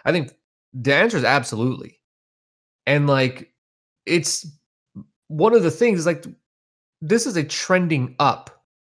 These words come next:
Andy Ruiz. Like, he had a little struggle in the first, in the second round, and we can't ignore that. There was some struggle there.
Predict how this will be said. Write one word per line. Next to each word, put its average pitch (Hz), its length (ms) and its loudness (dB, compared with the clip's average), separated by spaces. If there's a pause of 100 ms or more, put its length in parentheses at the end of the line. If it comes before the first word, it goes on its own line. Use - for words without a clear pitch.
Andy 131 260 0
Ruiz. 113 640 -4 (520)
Like, 165 340 0 (180)
he 233 180 -2
had 202 300 0
a 165 60 4
little 165 200 2
struggle 147 460 2
in 110 80 -2
the 107 60 -6
first, - 340 0
in 135 100 0
the 123 80 -2
second 139 260 -2
round, 120 300 2
and 131 140 0
we 147 100 0
can't - 460 -2
ignore 135 440 2
that. 104 280 -2 (240)
There 156 220 4
was 170 280 4
some 160 180 -2
struggle 160 440 0
there. 107 240 -4